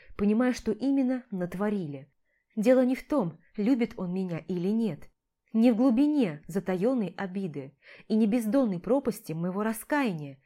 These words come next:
которое я готова доказывать снова и снова. Всё намного хуже. Он больше не верит мне.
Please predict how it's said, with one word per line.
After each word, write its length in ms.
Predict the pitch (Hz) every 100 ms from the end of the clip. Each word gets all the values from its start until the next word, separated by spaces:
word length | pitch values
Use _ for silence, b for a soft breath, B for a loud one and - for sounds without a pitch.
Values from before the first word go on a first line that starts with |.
| b b
которое 400 | - 180 214 208
я 100 | 202
готова 400 | 202 202 277 220
доказывать 600 | 170 175 247 196 165 151
снова 320 | - 190 190
и 140 | - 202
снова. 540 | - 254 233 156 135 _ _ _ _ _
Всё 360 | - - 233 247
намного 480 | 233 202 185 165 190
хуже. 520 | - 226 156 139 135 b b b _
Он 180 | 170 165
больше 320 | 175 160 185
не 140 | 185 208
верит 380 | 220 165 151 165
мне. 300 | 151 143